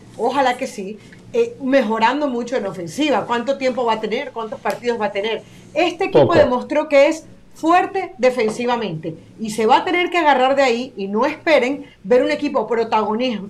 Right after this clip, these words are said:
Speaker 1: protagonista ni contra España, ni contra Japón, ni
Speaker 2: No.
Speaker 1: contra Alemania.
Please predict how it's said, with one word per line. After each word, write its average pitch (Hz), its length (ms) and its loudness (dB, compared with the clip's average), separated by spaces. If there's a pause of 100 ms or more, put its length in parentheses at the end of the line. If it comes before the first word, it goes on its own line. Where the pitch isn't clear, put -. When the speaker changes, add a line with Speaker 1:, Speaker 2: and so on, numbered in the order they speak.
(260)
Speaker 1:
protagonista 247 680 -2
ni 220 200 -2
contra 381 300 -2
España, 214 600 0 (280)
ni 262 280 -2
contra 339 360 -2
Japón, 262 440 0 (240)
ni 269 140 0
Speaker 2:
No. 233 100 4
Speaker 1:
contra 208 260 0
Alemania. 156 400 -6